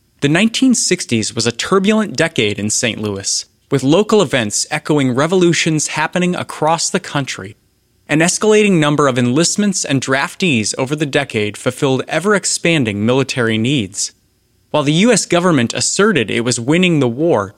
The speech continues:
it had little to support its claims. Images in print and on television screens brought home the war like never before. As American casualties climbed, the anti-war movement gained momentum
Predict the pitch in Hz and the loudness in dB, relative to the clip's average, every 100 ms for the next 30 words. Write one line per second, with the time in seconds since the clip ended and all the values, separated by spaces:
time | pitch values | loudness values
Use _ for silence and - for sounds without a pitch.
0 | _ _ 143 131 147 120 160 202 202 160 | _ _ -4 -2 -2 0 0 2 0 0
1 | - 127 - 220 143 113 - - 175 113 | -2 -4 -2 0 0 -2 -6 -2 0 0
2 | 95 - - _ _ _ _ - 170 202 | -4 -6 -6 _ _ _ _ -2 2 2
3 | 202 208 160 127 - 185 226 - 151 139 | 2 0 0 -4 -2 2 2 0 0 0
4 | 151 - 180 190 190 190 190 - - 165 | 0 0 -2 0 0 0 -2 -2 -2 0
5 | 113 107 - 139 135 - 165 190 170 151 | 0 -4 -4 -2 -2 -2 0 0 2 2
6 | 180 117 104 107 127 135 156 151 151 - | 4 2 0 -4 -2 0 0 0 -2 -2
7 | 156 101 92 _ _ _ _ _ _ _ | -2 -2 -6 _ _ _ _ _ _ _
8 | - 151 147 175 214 226 175 160 165 165 | -2 2 2 2 2 2 0 0 -2 -2
9 | 175 190 175 - - 156 104 107 95 _ | -2 0 0 -4 -4 -4 -4 -8 -14 _
10 | _ 147 147 175 185 190 180 131 151 170 | _ 0 2 2 0 0 0 2 2 4
11 | 143 175 131 113 113 - - 135 135 165 | 4 2 0 -4 -4 -12 -4 0 2 4
12 | 165 160 175 - 117 101 | 4 4 2 0 -6 -8